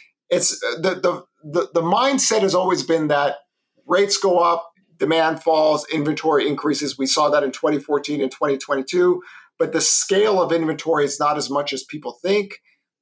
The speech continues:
So basically, the ones that are selling their houses, they adjust to the prices.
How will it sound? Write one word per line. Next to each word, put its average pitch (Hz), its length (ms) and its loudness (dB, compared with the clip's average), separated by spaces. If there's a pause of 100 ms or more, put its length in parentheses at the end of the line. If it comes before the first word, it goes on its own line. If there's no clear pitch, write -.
(100)
So - 240 -2
basically, 190 480 2
the 160 140 2
ones 170 400 0
that 160 120 0
are 139 120 0
selling 185 480 0
their 147 180 0
houses, 151 400 -2
they 175 200 2
adjust 165 460 0
to 143 100 -4
the 131 120 0
prices. 147 760 -2